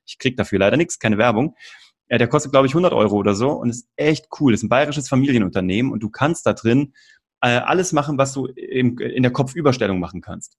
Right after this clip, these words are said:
Und das mache ich grad total extrem. Deswegen habe ich gerade unfassbaren, äh, Muskelkater bei, in meinem Bauch. So, also richtig ätzenden Muskelkater. Tut richtig weh,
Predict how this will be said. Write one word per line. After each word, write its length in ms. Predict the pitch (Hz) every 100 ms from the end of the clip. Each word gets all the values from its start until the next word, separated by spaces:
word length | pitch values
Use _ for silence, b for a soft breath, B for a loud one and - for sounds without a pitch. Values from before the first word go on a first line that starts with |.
| -
Und 180 | 123 139
das 140 | 147
mache 120 | 147
ich 120 | 135 -
grad 180 | 113
total 280 | - 113 104
extrem. 440 | 92 - - 90 -
Deswegen 320 | 110 127 123 117
habe 140 | 127
ich 100 | -
gerade 360 | 113 113 110 -
unfassbaren, 1200 | 131 143 - 123 - 113 110 104 107 104 101 104
äh, 340 | 104 104 101
Muskelkater 880 | 104 131 135 120 113 113 117 113 - -
bei, 180 | 107 107 -
in 120 | 113
meinem 220 | 101 98
Bauch. 320 | 92 139 - _ _
So, 220 | - 143 -
also 160 | 107
richtig 460 | 90 135 143 131 -
ätzenden 340 | 127 - 107
Muskelkater. 640 | 101 - 95 95 92 131 _ B B B B B B _
Tut 140 | - 120
richtig 320 | 196 202 120
weh, 320 | 104 185 -